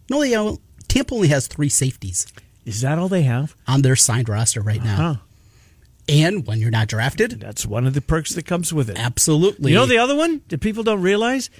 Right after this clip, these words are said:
Speaker 2: You get your money right away.
Speaker 1: The signing bonus
Speaker 2: Yeah.
Speaker 1: is a guarantee.
Speaker 2: And,
Speaker 1: And
Speaker 2: and it's yours. It's not like the guys that got picked in the seventh round, they don't get their picks, their money today.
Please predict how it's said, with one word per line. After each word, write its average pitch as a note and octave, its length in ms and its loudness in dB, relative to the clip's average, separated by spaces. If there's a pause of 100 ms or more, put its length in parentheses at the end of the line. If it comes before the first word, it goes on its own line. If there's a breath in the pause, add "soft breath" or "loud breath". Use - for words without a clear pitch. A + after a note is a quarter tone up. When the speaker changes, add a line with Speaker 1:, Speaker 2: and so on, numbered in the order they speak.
(180 soft breath)
Speaker 2:
You F#3+ 180 2
get E4 200 0
your F3+ 80 4
money F3 260 6
right C#3 260 0
away. B2+ 460 2
Speaker 1:
The A#2+ 220 2
signing E3+ 360 4
bonus F3+ 400 4
Speaker 2:
Yeah. - 120 0
Speaker 1:
is E3 160 4
a D3+ 40 2
guarantee. D3+ 680 0
Speaker 2:
And, E3+ 180 4
Speaker 1:
And G#3+ 220 4
Speaker 2:
and G#3+ 120 2
it's F3+ 140 -2
yours. G#3 240 2
It's G3+ 160 -4
not B3+ 160 0
like A3+ 200 0
the G#3 80 0
guys B3 200 0
that A3+ 160 2
got G3 160 2
picked A3 220 0
in F#3+ 80 0
the D#3+ 80 0
seventh G3 360 0
round, G3 220 0
they A3 120 2
don't G4 200 -2
get - 160 -4
their - 100 2
picks, - 360 -4
their G3+ 140 2
money G#3+ 260 0
today. A2 400 -6